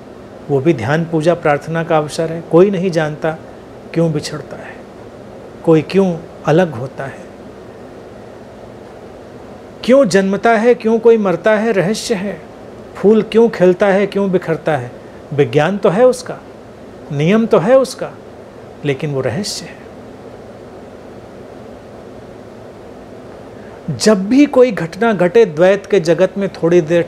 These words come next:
ठहर जाएं, थोड़ी देर अपने अंदर मुड़ जाएं और बस उसको ध्यान बनाएं और एक द्वार खुलेगा रहस्य का।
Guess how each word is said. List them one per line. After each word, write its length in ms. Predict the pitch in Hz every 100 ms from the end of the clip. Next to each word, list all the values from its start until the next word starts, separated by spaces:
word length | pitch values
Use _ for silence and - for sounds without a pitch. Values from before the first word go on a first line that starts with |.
| -
ठहर 260 | 135 165
जाएं, 360 | 160 156 143 127 - - - - -
थोड़ी 260 | - 156 175
देर 200 | 156 151
अपने 200 | 147 143
अंदर 340 | 131 135 156
मुड़ 180 | 147 135
जाएं 300 | 123 123 117 117 - - - - -
और 200 | 143 127 110
बस 420 | 131 127 - - - - - -
उसको 280 | 190 - 151
ध्यान 380 | 113 110 147 147
बनाएं 400 | 131 123 117 113 - - - - - -
और 220 | 139 127 127 -
एक 180 | 160 135 117
द्वार 300 | 127 139 143
खुलेगा 520 | - 131 120 113 107 107 - - -
रहस्य 440 | 139 117 165 - 143
का। 200 | -